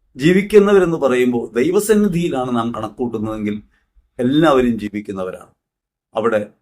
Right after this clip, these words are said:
മരണം നമ്മെ വേർതിരിക്കുന്നില്ല. സഭ സഹനസഭ, സമരസഭ, വിജയസഭ എന്ന് പഠിപ്പിക്കുമ്പോഴും അതിൻ്റെ ഉള്ളിൽ ഈ അകക്കാമ്പുണ്ട്.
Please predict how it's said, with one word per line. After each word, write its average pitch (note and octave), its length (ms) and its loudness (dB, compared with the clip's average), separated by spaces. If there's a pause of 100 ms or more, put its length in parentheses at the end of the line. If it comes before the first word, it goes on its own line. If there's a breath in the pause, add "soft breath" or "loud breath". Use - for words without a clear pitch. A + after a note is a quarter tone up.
(160)
മരണം A2 320 -2
നമ്മെ G#2+ 200 -6
വേർതിരിക്കുന്നില്ല. G2 800 -6 (800)
സഭ D#3+ 240 2 (480)
സഹനസഭ, D#3 580 -2 (100)
സമരസഭ, C3 560 -4 (120)
വിജയസഭ C3 520 -4 (160)
എന്ന് B2 160 -4
പഠിപ്പിക്കുമ്പോഴും A2+ 680 -4 (360 soft breath)
അതിൻ്റെ D#3 200 0
ഉള്ളിൽ D3+ 200 0 (120)
ഈ D3+ 160 -6
അകക്കാമ്പുണ്ട്. A#2 720 -2